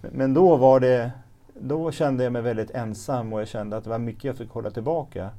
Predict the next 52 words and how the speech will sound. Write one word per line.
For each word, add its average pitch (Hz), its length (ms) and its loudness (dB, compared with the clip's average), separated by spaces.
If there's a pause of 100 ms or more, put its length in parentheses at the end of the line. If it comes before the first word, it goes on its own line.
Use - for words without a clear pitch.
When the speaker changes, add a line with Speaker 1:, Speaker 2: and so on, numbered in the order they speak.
(200)
Speaker 1:
Ja, 123 80 -16
det, 107 440 -12
det, - 100 -14
det - 760 -16
Speaker 2:
Jag 139 160 -4
Speaker 1:
känner, 135 160 -6
Speaker 2:
känner 139 200 -2 (220)
Speaker 1:
jag 123 220 -8
känner 127 240 -4
igen 120 280 -6
det 110 80 -10
jättemycket. 110 760 -12
Alltså, 101 200 -14
när 113 360 -14 (440)
jag 120 100 -8
gick 131 180 -4
ju 127 60 -8
på 127 100 -8
möten 120 460 -6
i 117 40 -8
Stockholm, 113 640 -10
och 110 360 -12
jag 113 100 -14
fick 131 160 -12
ju 131 80 -4
leta 127 440 -8
efter 123 180 -12
sammanhang 113 520 -12
där, 110 400 -16
där 107 180 -16 (120)
jag 101 100 -18
kunde 113 220 -14
känna 113 300 -14
mig 110 320 -10 (380)
så, 127 200 -12
men 117 140 -12
jag 107 100 -12
var 117 100 -10
ju 170 140 -4
rädd 135 220 -6
att 117 40 -10
bli 123 120 -8
utkastad. 131 480 -12
Jag 110 80 -12
gick 131 160 -8
ju 135 60 -6
mycket 120 280 -10
på 127 80 -10
N 123 300 -8
A 131 140 -8
också. 101 200 -14
Speaker 2:
Mm. 117 300 -4